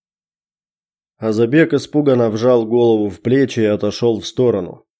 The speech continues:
Скрестив ноги, он уселся на землю и, прикрыв глаза, попытался сосредоточиться. «Лёха»,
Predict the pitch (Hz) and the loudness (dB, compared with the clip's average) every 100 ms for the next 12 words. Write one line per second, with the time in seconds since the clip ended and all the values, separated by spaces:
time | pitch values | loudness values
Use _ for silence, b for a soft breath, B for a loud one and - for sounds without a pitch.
0 | _ _ _ - - 104 101 - 135 - | _ _ _ -20 -10 -8 -6 0 0 0
1 | 120 135 123 117 113 110 - 127 120 113 | 0 0 2 2 2 0 0 0 0 -2
2 | 107 104 110 135 104 98 95 107 104 113 | -4 -4 -2 0 0 -2 -4 -6 -2 0
3 | 117 98 104 101 117 123 104 104 92 110 | 0 0 -2 0 0 0 -2 -6 -2 0
4 | 107 98 95 90 101 101 98 120 110 - | 0 -6 -12 -8 -6 -4 -2 -2 -2 -8
5 | - 110 _ _ _ _ _ _ _ _ | -14 -18 _ _ _ _ _ _ _ _
6 | _ _ _ _ _ _ _ _ _ 98 | _ _ _ _ _ _ _ _ _ -6
7 | 107 120 - - | 0 0 0 -14